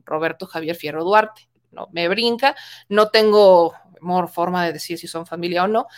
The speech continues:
pero, pues, eh,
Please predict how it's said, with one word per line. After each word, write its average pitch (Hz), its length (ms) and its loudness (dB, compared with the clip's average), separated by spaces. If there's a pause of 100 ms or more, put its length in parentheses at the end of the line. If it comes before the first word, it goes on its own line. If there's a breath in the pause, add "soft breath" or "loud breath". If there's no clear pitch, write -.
(280 loud breath)
pero, 311 420 8
pues, 214 400 0 (1800 loud breath)
eh, - 20 4